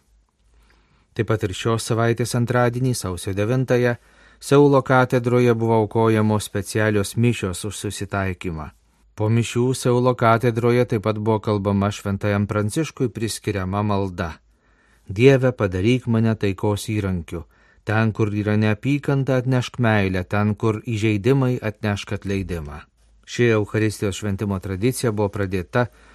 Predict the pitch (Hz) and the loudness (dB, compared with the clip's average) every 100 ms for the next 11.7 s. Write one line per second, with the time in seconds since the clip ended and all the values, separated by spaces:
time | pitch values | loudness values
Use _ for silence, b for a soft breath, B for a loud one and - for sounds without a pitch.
0 | b b - 147 151 - 143 135 127 113 | b b -2 -2 -2 -2 -2 0 -2 0
1 | 107 101 95 107 98 113 110 101 101 110 | 0 0 -2 -4 -2 -2 0 0 2 2
2 | 98 95 104 - 101 92 - 98 92 135 | 0 0 -2 -2 -4 -4 -4 -6 -6 -4
3 | 143 135 127 107 110 110 113 101 113 113 | -2 0 0 2 2 2 -4 -2 0 2
4 | 110 - 98 - 110 110 123 139 120 92 | 0 -4 -8 -2 -2 0 0 4 4 2
5 | 85 b b b b - 127 139 131 143 | -4 b b b b -2 0 0 2 2
6 | 139 127 117 107 123 104 101 - 113 104 | 2 -4 -2 -2 -2 -4 -8 -2 -2 -2
7 | 110 95 98 101 107 123 131 127 117 101 | -4 -6 -8 -8 0 0 0 -2 0 0
8 | 92 107 110 104 101 b b b b - | -2 0 2 2 0 b b b b -2
9 | 113 101 110 110 107 104 - - 113 104 | -2 2 2 2 2 -2 -4 -4 -2 0
10 | 101 101 - 113 104 98 98 104 101 101 | 0 0 -2 -6 -6 -4 0 0 0 -2
11 | - 139 120 90 - - | -2 2 2 0 -6 -14